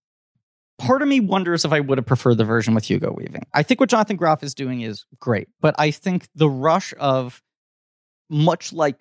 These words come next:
seeing Thomas Anderson being like, "What's going on here? Why is Neo acting like this?" To see Hugo Weaving look different, have such a different vibe, and be like, "Well, you know, Warner Brothers,"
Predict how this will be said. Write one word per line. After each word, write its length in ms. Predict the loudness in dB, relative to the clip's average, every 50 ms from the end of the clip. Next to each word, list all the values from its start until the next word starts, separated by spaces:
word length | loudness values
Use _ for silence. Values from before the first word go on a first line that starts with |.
| _ _
seeing 460 | -8 -6 -2 0 0 2 2 2 0
Thomas 320 | 0 0 2 2 4 4 4
Anderson 380 | 6 4 4 4 2 0 0
being 180 | 0 0 0 2
like, 160 | 2 0 0
"What's 300 | -2 0 2 2 2 2
going 240 | 0 2 4 6 6
on 160 | 6 6 6
here? 160 | 4 4 2 2
Why 240 | 2 2 2 2 0
is 140 | -4 -2 0
Neo 220 | 2 4 4 4
acting 400 | 4 2 2 0 0 0 0 0
like 200 | 0 -2 -2 -2
this?" 480 | 0 0 2 2 2 2 2 2 0 -4 _ _ _ _ _ _ _ _ _ _ 0
To 120 | 2 2 2
see 300 | 2 0 0 2 2 2
Hugo 340 | 4 6 4 6 6 6 4
Weaving 420 | 4 4 2 4 6 6 4 4 2
look 400 | -2 0 -2 -2 -2 -2 -6 -2
different, 440 | -2 -2 -2 -2 -4 -4 -4 -2
have 140 | -2 -2 0
such 240 | 0 0 -2 -2 -2
a 20 |
different 360 | 0 0 0 2 2 0 0 2
vibe, 340 | 4 4 4 4 2 0 0
and 140 | -2 -2 -2
be 120 | -2 -2
like, 180 | 0 0 2 4
"Well, 320 | 4 4 4 2 -2 -4 _
you 120 | -10 -8 -4
know, 180 | -4 -4 -4
Warner 320 | -4 -6 -6 -6 -6 -8 -8
Brothers," 540 | -8 -10 -10 -8 -10 -10 -10 -10 -12 -14